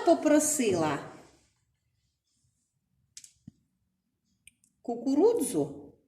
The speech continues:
чи капусту, щоб віддати скакалку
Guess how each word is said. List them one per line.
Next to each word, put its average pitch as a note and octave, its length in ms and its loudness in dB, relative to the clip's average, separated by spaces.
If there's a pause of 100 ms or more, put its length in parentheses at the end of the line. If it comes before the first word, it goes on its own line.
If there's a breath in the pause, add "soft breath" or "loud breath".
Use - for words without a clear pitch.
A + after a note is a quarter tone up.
(120)
чи - 180 2
капусту, C4+ 920 -4 (1160)
щоб - 200 -2
віддати F#3 920 0 (120)
скакалку B3+ 960 0